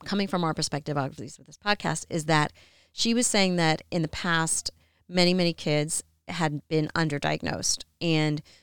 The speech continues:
I would say my kids are, um, in their teens, and Marla was, you know, we got Marla diagnosed about, what was it, seven years ago?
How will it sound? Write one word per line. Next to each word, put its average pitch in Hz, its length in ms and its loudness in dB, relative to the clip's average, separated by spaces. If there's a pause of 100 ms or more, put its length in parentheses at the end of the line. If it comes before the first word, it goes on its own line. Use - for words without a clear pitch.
(160)
I 175 140 4
would 175 160 2
say 156 380 2 (220)
my 165 340 0
kids 156 420 -2
are, 143 400 0
um, 151 240 -2
in 170 140 -2
their 147 120 0
teens, 147 640 0
and 160 100 -2
Marla 151 280 0
was, 147 220 -4 (300)
you 170 140 -8
know, 147 120 0
we 156 160 0 (400)
got 165 160 2
Marla 156 300 0
diagnosed 143 540 -4
about, 69 300 -4 (640)
what 151 160 -8
was 156 220 -6
it, - 180 -6
seven 165 320 0
years 156 200 2
ago? 170 340 0